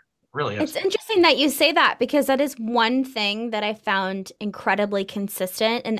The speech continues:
Speaker 2: every single story, account, or anyone that's in the area. They all talk about how eerily silent it is. And
Speaker 1: Yeah.
Speaker 2: that's normally a sign of something greater, something bigger that's present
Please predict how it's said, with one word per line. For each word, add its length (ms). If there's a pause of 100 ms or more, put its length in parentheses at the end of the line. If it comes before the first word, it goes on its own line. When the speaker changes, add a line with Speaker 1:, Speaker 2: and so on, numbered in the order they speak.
Speaker 2:
every 380
single 440
story, 560
account, 460
or 60
anyone 440
that's 440
in 120
the 120
area. 500 (420)
They 120
all 220
talk 260
about 240
how 580 (460)
eerily 540
silent 720
it 80
is. 480 (560)
And 180
Speaker 1:
Yeah. 100
Speaker 2:
that's 220
normally 840
a 100
sign 580
of 220
something 680
greater, 720 (460)
something 680
bigger 480
that's 280
present 840